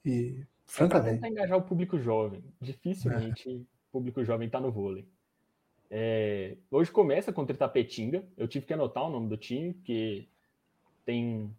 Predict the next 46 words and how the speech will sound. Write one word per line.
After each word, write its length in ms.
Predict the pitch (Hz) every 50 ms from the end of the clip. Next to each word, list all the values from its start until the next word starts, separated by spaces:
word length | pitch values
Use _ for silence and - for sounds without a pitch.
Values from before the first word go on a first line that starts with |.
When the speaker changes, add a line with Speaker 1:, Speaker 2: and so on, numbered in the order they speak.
| _ _
Speaker 2:
não 120 | - 113 123
é 20 |
um 60 | 123
time 200 | 117 - 139 127
que 100 | 117 -
eu 60 | 127 117
tenho 240 | - 127 123 117
tanta 220 | 117 131 127 139 135
familiaridade 840 | - 131 127 127 139 147 151 143 135 120 107 104 104 127 135 120 120
assim 380 | 107 - - 123 127 170 202 185
na 120 | 123 113
Superliga, 560 | 113 - - 120 110 107 110 123 139 147 147
mas 340 | 131 123 120 113 113 - - _ _ _ _ _ _ _
joga 280 | 120 123 127 135 143
quatro 280 | - - 151 156 - 165
e 40 | 147
meia, 280 | 123 117 131 156 185
tem 320 | 185 185 - 117 135 180 202
Cruzeiro 460 | - 143 127 120 107 120 127 123 123
e, 260 | 120 117 113 107 107 -
daqui 160 | - - 381
a 60 | 415
pouco, 260 | 415 - 156 156 - 143
né? 120 | 135 135 - _ _ _ _ _
Daqui 180 | 127 110 - 131
a 40 |
pouco 240 | 123 - 143 151 -
tem 160 | - 143 135
Cruzeiro 440 | 131 - 131 120 107 117 123 127 123
e 260 | 120 113 110 107 104
Itapetinga 640 | 107 - 120 113 - 120 110 - - 123 127 139 147
no 300 | 139 135 127 123 120 120
Sport, 400 | 110 - - - 123 135 - - - _ _ _
Sport 300 | _ - - - 120 117
T 80 | - 127
V 100 | 127 139
dois. 400 | 123 123 127 143 170 - - - _ _ _ _ _ _ _
O 20 |
Cruzeiro 320 | - 135 127 117 131 135 131
foi 160 | - 151 147
o 20 |
líder 320 | 135 131 135 180 180 196 131
da 120 | 123 139
primeira 340 | - 127 123 123 123 117 113
fase 380 | - - 113 113 117 113 113 110
aí, 200 | 117 131 160